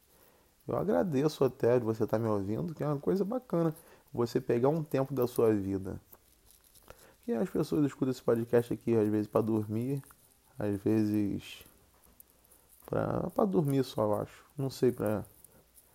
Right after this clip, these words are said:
qual é a finalidade também de ouvir esse podcast aqui, não. É um entretenimento, de certa forma. De certa forma, é uma coisa que, né,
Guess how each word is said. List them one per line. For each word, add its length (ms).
qual 140
é 20
a 40
finalidade 640
também 260
de 100
ouvir 160
esse 140
podcast 560
aqui, 160
não. 160
É 80
um 40
entretenimento, 640
de 60
certa 260
forma. 320
De 80
certa 320
forma, 460
é 40
uma 180
coisa 320
que, 380
né, 200